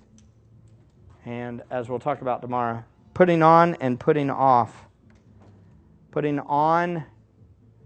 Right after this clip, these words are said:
Christ-like behavior, putting off old behaviors. Putting on Christ or putting off the old man and putting on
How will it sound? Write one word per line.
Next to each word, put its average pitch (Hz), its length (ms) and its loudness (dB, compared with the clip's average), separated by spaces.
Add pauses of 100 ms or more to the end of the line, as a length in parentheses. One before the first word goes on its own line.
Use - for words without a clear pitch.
(120)
Christ-like 165 580 -2
behavior, 110 480 -8 (180)
putting 123 280 -6
off 139 420 -4 (1160)
old 131 200 -4
behaviors. 107 580 -14 (760)
Putting 131 240 -8
on 135 320 -8
Christ 135 560 -8
or 101 60 -14
putting 151 420 -4
off 143 180 -10
the 131 160 -4
old 131 200 -2
man 127 280 -6
and 107 140 -12
putting 120 300 -12
on 117 340 -10